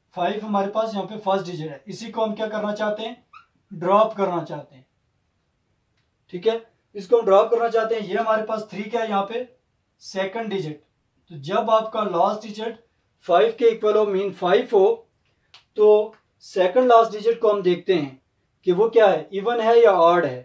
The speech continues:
तो यहाँ पे थ्री हमारे पास क्या है, ऑड। थ्री, फ़ाइव से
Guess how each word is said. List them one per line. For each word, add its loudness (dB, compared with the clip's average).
तो -12
यहाँ -2
पे 2
थ्री -2
हमारे 2
पास -2
क्या 4
है, 4
ऑड। 0
थ्री, -14
फ़ाइव -4
से -10